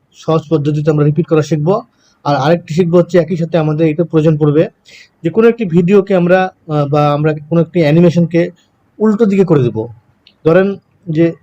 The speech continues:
এদিক থেকে ডান দিক থেকে বাঁ দিকে যাচ্ছে, সেটাকে আমি রিভার্স করে দিলাম বাম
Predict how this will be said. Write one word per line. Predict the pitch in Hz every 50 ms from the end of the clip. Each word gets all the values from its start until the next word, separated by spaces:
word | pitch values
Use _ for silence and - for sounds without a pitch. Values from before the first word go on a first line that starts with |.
| _ _ _
এদিক | - 160 165 160 180 175
থেকে | - 185 170 180
ডান | 160 147 156 156 160 170
দিক | 170 170 165 -
থেকে | - 170
বাঁ | 160 143 156 156
দিকে | 156 170 175 175
যাচ্ছে, | 185 175 180 - - 226 170 123 113 _ _ _ _ _ _ -
সেটাকে | 175 160 170 170
আমি | 175 170
রিভার্স | 160 147 165 160 185 190 180 -
করে | - 180 170 165
দিলাম | 175 190 202 233 - - _ _ _ _ -
বাম | 131 123 147 151 160 165